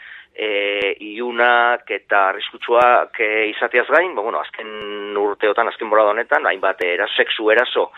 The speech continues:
gertatu dira, eta beraz emakumeentzat ere, ba, leku iluna, leku puntu beltza, leku arriskutsua izaten dira, eta aspaldiko, eh, mm, eh, errebindikazioa da, ba, arazo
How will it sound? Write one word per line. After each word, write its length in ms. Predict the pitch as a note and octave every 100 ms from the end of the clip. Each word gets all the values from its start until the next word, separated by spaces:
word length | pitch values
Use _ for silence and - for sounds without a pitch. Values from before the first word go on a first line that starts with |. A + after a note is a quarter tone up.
| - - -
gertatu 460 | E2+ F2 F#2+ G#2
dira, 340 | B2+ D#3+ F#3+ -
eta 200 | G2+ G2
beraz 220 | G#2+ A2+ G2
emakumeentzat 640 | G2 G2 G2 F#2+ G2+ G#2
ere, 460 | G2+ G#2+ G#2 F#2
ba, 180 | E2 D#2 E2 -
leku 600 | F2+ - A2+ G#2+ F2+ F2
iluna, 420 | F#2+ G2+ G#2+ G#2+
leku 240 | G2 - G2
puntu 320 | A#2+ A#2+ F#2+
beltza, 560 | A2 - C3 B2+ F2+
leku 260 | E2+ - G#2
arriskutsua 600 | F2+ G2 - - G2 G#2 - - -
izaten 340 | - G#2+ G#2+
dira, 280 | A2 B2 D3+ - - -
eta 280 | - D#3 -
aspaldiko, 840 | G2 - B2+ A2+ G#2+ E3 D#3+ -
eh, 400 | F2+ E2+ E2 D#2+ - _
mm, 840 | E2+ E2 E2 D#2 D2+ D#2 D2+ D2 C#2 - -
eh, 240 | E2 D#2 -
errebindikazioa 800 | - A#2 A2 G#2 G#2 - A2+ G#2
da, 640 | A2+ B2 G2+ F2+ D#2+ D2+ D2 -
ba, 300 | C#2+ C#2 -
arazo 400 | F2 G2 -